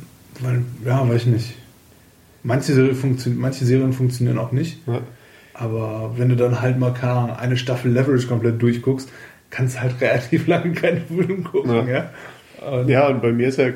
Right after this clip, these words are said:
Speaker 2: quasi umgekehrt. Also wenn ich irgendwie abends also was ich halt auch gemerkt habe, viele Filme sind inzwischen sehr lang.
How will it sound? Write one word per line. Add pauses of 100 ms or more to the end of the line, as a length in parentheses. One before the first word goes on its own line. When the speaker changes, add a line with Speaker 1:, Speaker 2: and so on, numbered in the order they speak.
(140)
Speaker 2:
quasi
umgekehrt.
Also
wenn
ich
irgendwie
abends (360)
also
was
ich
halt
auch
gemerkt
habe,
viele
Filme
sind
inzwischen
sehr
lang.